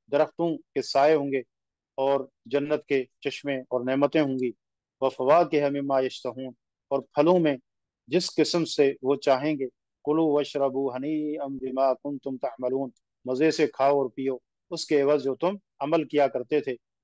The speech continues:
इन्ना कज़ालिका नज्ज़िल मुहसिनीन, यकीनन हम नेकी करने वालों को इसी तरह बदला देते हैं। वैलुन यौमइज़िन लिल मुकज़्ज़िबीन,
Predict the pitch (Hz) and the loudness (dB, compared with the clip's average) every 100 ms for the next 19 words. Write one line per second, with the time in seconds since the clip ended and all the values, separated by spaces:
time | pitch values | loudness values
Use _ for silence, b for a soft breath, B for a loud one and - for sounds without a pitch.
0 | - 165 160 143 135 123 135 160 156 143 | -6 -2 2 2 0 0 2 4 4 0
1 | 139 135 135 123 139 131 135 147 - 151 | -4 -8 -8 -4 -2 -2 -4 -4 -2 0
2 | 156 139 _ _ _ 139 143 175 165 143 | 0 -2 _ _ _ -2 0 0 0 -2
3 | 147 135 139 170 165 147 135 131 131 147 | -4 -2 -2 -2 -2 -2 -2 -2 0 -2
4 | 143 127 - _ _ _ 165 - 208 185 | -4 -8 -10 _ _ _ -6 -2 0 2
5 | 156 139 135 139 143 131 127 151 139 123 | 2 2 0 2 2 2 -2 -2 -4 -12
6 | _ _ - 151 160 151 143 143 139 139 | _ _ -2 0 2 0 0 -2 -2 -4
7 | 131 131 151 139 139 135 131 139 131 131 | -4 -4 -4 -4 -4 -4 -4 -4 -2 -2
8 | 123 147 156 | 0 0 0